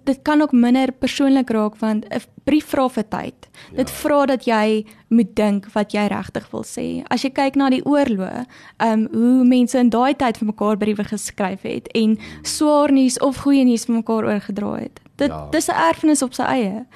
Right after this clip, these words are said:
Speaker 2: Dis waar.
Speaker 1: So, dis wat ons wil terugbring.
Speaker 2: Dis vir my so mooi. En daar's nog ietsie wat gebeur, eh,
Speaker 1: Ja.
Speaker 2: van julle, van julle kant af. Vertel ons 'n bietjie meer daaroor.
Speaker 1: Okay, so, ehm,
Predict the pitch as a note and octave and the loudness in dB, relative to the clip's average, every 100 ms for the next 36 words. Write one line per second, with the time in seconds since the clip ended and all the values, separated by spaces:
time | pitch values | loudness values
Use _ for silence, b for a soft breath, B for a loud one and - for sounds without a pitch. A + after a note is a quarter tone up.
0 | B E2 - - C4 B3 A#3+ B3 C4 D4 | B -16 -10 -4 0 2 0 0 0 -2
1 | C#4 C#4+ C#4+ D4 C#4 - F#3+ F#3+ A#3+ A#3 | -2 -4 -2 -2 -4 -8 -10 -10 -10 -12
2 | _ b b b - F#2+ F#2+ A2+ G#2+ A#2 | _ b b b -10 -10 -4 -2 -2 -4
3 | A2 F2 D2+ D2+ B B B - C3 D3 | -6 -6 -10 -16 B B B -6 -2 -2
4 | D#3+ D3 F3 F3+ - A#2+ G#2 E2+ E2 E2+ | -2 -4 -6 -6 -6 -4 -6 -8 -10 -10
5 | A2+ - C3 A#3+ F#4+ C4+ F2 F2+ F#2 - | -12 -8 -2 2 2 2 -2 -8 -8 -8
6 | F2+ E2 - E2+ F2+ F2+ - A#2+ B2 B2 | -6 -6 -10 -12 -10 -12 -8 -8 -6 -6
7 | G#2+ G#2 F#2 F2+ F2 F#2 C#3 E3+ B - | -8 -6 -6 -6 -6 -4 -4 -6 B -8
8 | A3+ G#3+ G3 - C#4 C#4+ C#4 - B3+ B3+ | -4 -2 -2 0 0 2 0 0 2 4
9 | B3+ | 4